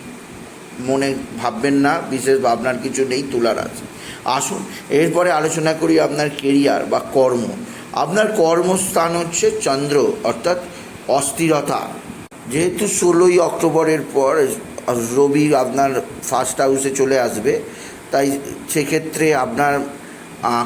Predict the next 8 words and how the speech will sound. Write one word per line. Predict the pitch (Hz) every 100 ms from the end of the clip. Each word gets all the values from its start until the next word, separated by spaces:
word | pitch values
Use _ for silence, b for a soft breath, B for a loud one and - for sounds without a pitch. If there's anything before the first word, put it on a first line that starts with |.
| 120
কর্মজীবনে | 135 139 151 147 151 151 147 147
যথেষ্ট | 135 127 151 151 - 156 -
শুভজনকই | 151 147 147 151 147 143 143
হবে। | 135 127 - B B B -
খুব | 185 185 -
বেশি | 170 165 165 160 -
হতাশজনক | 117 - 147 135 143 139 143
হওয়ার | 135 139